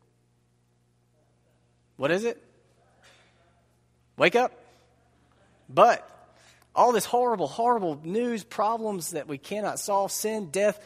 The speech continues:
but the free gift is not like the trespass.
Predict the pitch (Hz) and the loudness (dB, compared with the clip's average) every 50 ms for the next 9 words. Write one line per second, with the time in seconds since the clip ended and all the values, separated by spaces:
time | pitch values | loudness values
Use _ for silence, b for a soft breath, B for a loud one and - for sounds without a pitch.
0 | B B B 135 135 262 285 277 220 214 - - - - b b b b b b | B B B -2 0 2 6 6 6 6 4 0 -18 -20 b b b b b b
1 | b b b b _ _ _ _ _ _ _ _ _ _ _ _ _ _ _ - | b b b b _ _ _ _ _ _ _ _ _ _ _ _ _ _ _ -6
2 | 151 160 156 - - - 262 269 262 262 220 180 208 254 247 220 151 110 - - | -6 -6 -6 -6 -6 -4 -2 -2 -2 -2 -4 -2 0 0 2 2 0 -2 -4 -10
3 | - - - - _ b b b b b 165 170 156 196 214 214 202 202 214 233 | -16 -16 -18 -18 _ b b b b b -4 -4 -2 0 0 0 2 2 0 0
4 | 226 - 170 - - 208 214 - - - 143 110 95 101 - - - - | 0 -6 -10 -6 -4 -4 -4 -4 -4 -6 -6 -6 -6 -8 -14 -18 -20 -20